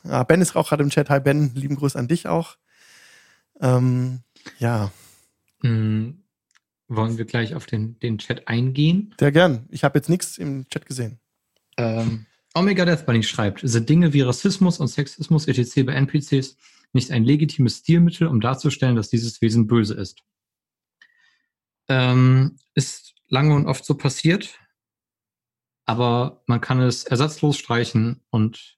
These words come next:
Speaker 2: ersetzen. Und ich habe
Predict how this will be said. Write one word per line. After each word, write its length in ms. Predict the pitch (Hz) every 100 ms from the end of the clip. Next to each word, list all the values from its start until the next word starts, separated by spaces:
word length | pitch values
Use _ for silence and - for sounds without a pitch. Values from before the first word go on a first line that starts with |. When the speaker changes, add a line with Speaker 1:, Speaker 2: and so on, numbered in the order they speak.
| _
Speaker 2:
ersetzen. 500 | - 127 135 - - _ _ _ _ _ _ _ _ _ _ _ _ _ _ _ _ _ _ _ _ _ _ _ _ _ _ - 127 -
Und 360 | 101 98 104
ich 180 | - -
habe 480 | 107 101 101 98